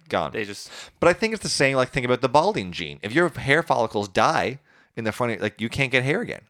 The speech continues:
Speaker 1: Isn't that how you go bald?
Speaker 2: I don't know.
Speaker 1: I feel like it's probably the same thing.
Speaker 2: Probably. I can't stop touching my ears and nose now that you've
Speaker 1: Sorry.
Speaker 2: said this. <laughs>
Speaker 1: Um, so then
Speaker 2: Ooh.
Speaker 1: why do you hear ringing, you ask, Jeff?
Speaker 2: I did ask, yeah.
Speaker 1: In the hairs in the inner ear,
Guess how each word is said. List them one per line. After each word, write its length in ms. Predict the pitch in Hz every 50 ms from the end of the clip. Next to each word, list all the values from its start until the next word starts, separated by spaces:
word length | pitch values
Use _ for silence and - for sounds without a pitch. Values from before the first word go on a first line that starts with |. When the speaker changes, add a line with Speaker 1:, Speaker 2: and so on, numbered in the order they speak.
| _ _ -
Speaker 1:
Isn't 180 | 110 117 139 156
that 120 | 160 147
how 80 | 147 143
you 120 | 143 135
go 120 | 127 135 120
bald? 320 | 117 135 - 381 - - _ _ _ _ _ _ _ _ _ _ _ _ _ _ _ _ _ _ -
Speaker 2:
I 100 | - 117
don't 140 | 110 110 107
know. 140 | 117 120 - -
Speaker 1:
I 40 | 107
feel 120 | - - 151
like 120 | 160 147
it's 140 | 135 - -
probably 300 | - - 139 151 160 151
the 100 | 113 107
same 200 | - 107 101 92
thing. 220 | 131 151 131 - _ _ _
Speaker 2:
Probably. 300 | 131 127 120 117 123 -
I 100 | - 135
can't 260 | 143 - 180 170 170 -
stop 220 | - 170 156 -
touching 280 | - 156 143 - 151 143
my 100 | 135 120
ears 220 | 127 127 123 113
and 100 | 117 113
nose 260 | 113 110 107 104 101
now 140 | 113 107 107
that 80 | 110 113
you've 140 | 107 104
Speaker 1:
Sorry. 120 | 87 120 117 104
Speaker 2:
said 40 |
this. 340 | 117 120 117 - - - - - -
<laughs> 40 | - - - _ -
Speaker 1:
Um, 320 | 123 123 120 120 120 120
so 160 | 110 - 262 294
then 180 | 294 311 294
Speaker 2:
Ooh. 20 | 254
Speaker 1:
why 200 | 160 175 208 226
do 100 | 208 226
you 60 | 190
hear 260 | 139 - - 113 127
ringing, 540 | 135 123 131 156 180 185 139 87 73 67 73
you 140 | 82 82 73
ask, 280 | 67 62 60 - - -
Jeff? 300 | - 85 73 65 - - _ _ _ _ _ _ _ _ _ _
Speaker 2:
I 80 | - 120
did 160 | 147 165 143
ask, 280 | 113 101 95 - - -
yeah. 60 | 131 147
Speaker 1:
In 100 | 147 143
the 140 | 143 147 151
hairs 440 | 151 160 180 196 202 202 185 151 - - _ _ _
in 140 | 131 131 127
the 80 | 123 120
inner 280 | - 120 110 104 95 -
ear, 400 | 90 87 78 78 87 101 -